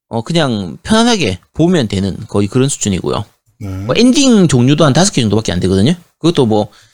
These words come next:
Speaker 1: 거의 진엔딩으로 쭉 가는 느낌이라고 생각하시면 되고. 자, 주인공은 기억을 잃은 상태입니다. 그리고
Speaker 2: 음.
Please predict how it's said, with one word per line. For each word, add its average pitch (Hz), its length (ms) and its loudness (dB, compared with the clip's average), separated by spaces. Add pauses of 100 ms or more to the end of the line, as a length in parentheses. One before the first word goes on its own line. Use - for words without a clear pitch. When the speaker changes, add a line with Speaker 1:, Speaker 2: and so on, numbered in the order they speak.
(360)
Speaker 1:
거의 185 260 0
진엔딩으로 240 540 0
쭉 220 140 -12
가는 233 260 -2
느낌이라고 208 440 -6
생각하시면 165 460 -8
되고. 113 380 -6 (1000)
자, 135 340 -4 (120)
주인공은 247 1160 0
기억을 202 480 0
잃은 185 160 2
상태입니다. 87 500 -8 (1800)
그리고 135 380 2
Speaker 2:
음. - 140 -10